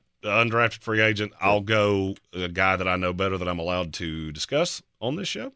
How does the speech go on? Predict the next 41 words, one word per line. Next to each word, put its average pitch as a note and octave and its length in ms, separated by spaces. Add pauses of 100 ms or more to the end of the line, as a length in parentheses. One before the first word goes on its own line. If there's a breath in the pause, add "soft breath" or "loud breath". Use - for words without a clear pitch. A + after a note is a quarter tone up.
(160)
Uh, - 200
Sean B2 260
Payton, G#2+ 300 (240)
aggressive, G2 580
stock - 500
down. C2+ 280 (680 soft breath)
I B2+ 160
think D3+ 280
he D3 160
got A#2 200
humbled C2+ 500 (840 soft breath)
because C#3+ 200
I D#3 120
think E3+ 280
he D#3+ 140
thought C3+ 380
he C3 140
was A2+ 120
the G#2+ 80
smartest G2+ 400
guy F#2 140
in E2 60
the D2+ 60
room. C#2+ 260 (960)
This D3+ 280
is F#3+ 140
a F3+ 120
stock C#3+ 340
down. C3 160
The A#2+ 80
reason D#3+ 260
I D3+ 80
didn't B2+ 160
take C3 220
it G#2+ 80
with G#2+ 160
an, F#2 260
an G#2 160
active A2+ 440
pick D3 300
is B2 220